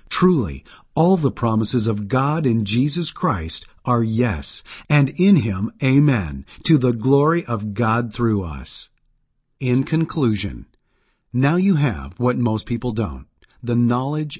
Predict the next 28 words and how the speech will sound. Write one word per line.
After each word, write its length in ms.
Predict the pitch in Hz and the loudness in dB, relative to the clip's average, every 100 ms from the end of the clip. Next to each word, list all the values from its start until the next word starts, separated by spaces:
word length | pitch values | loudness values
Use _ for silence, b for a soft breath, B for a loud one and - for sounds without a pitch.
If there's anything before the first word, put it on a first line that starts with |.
| - | -6
and 140 | 120 | -2
understanding 920 | 127 113 104 - 160 160 123 69 71 - | -2 -2 -4 -4 -4 -2 -4 -8 -12 -6
to 160 | 135 | -4
influence 520 | 117 117 110 117 113 - | -2 -4 -4 -4 -4 -6
your 80 | |
future. 560 | 117 113 104 - 78 - _ - | -6 -2 -2 -4 -12 -12 _ -2
It 100 | 127 | 2
is 180 | 120 | 2
not 380 | 110 113 113 117 | 2 0 0 -2
your 160 | 131 127 | -2 -4
past, 560 | - 98 64 64 - _ _ - | -2 -4 -6 -12 -16 _ _ -4
or 200 | 131 135 | -2 0
your 220 | 143 143 | 0 -2
education, 800 | 143 160 - 110 104 113 107 113 _ | -2 -4 -2 -4 -2 -4 -6 -8 _
or 260 | - 120 127 | -4 -2 0
race, 460 | 123 107 65 - - B | 0 -2 -4 -12 -16 B
or 180 | 139 131 - | -2 0 0
area 380 | 135 143 143 | 0 0 0
of 100 | 135 | 0
influence, 560 | 143 135 - 90 - - B B | 0 -2 -6 -10 -10 -16 B B
or 180 | 139 - | -6 -4
access 640 | 131 156 - - 110 104 | -6 -6 -6 -6 -6 -6
to 240 | - 120 117 | -4 -4 -2
resources 840 | 117 165 - 98 69 - 120 120 | 0 0 -2 -8 -8 -8 -8 -6
that 220 | 123 120 | -6 -4
impacts 460 | - 151 110 92 - | 0 0 -2 -8 -6
your 100 | 104 | -6
future. 460 | - 151 - - | -2 -4 -4 -8